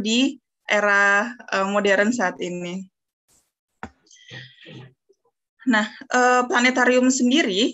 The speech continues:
eh, sebenarnya tuh berfungsi sebagai penjembatan gitu, teman-teman. Jadi penjembatan, eh, antara informasi yang kita dapat dari hasil penelitian, entah itu dari,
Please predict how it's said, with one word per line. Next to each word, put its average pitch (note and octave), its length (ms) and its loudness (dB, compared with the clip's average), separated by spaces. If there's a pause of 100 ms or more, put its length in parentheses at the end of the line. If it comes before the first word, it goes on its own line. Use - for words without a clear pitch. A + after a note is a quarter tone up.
eh, G3+ 640 0 (140)
sebenarnya G#3 560 0
tuh D4+ 160 0
berfungsi A3+ 560 0
sebagai G3 800 2
penjembatan G#3 720 2
gitu, F#3 160 -10
teman-teman. F3+ 640 -6
Jadi F#3+ 160 -8
penjembatan, G3+ 800 -2 (400)
eh, G3 300 0 (100)
antara G#3 640 2 (1400)
informasi A#3 640 2
yang B3+ 160 2
kita G#3+ 240 0
dapat G3 320 -2
dari G3+ 240 0
hasil F#3+ 240 -4
penelitian, G3+ 720 -2
entah G3 160 -2
itu F#3+ 240 -6
dari, F3+ 480 -2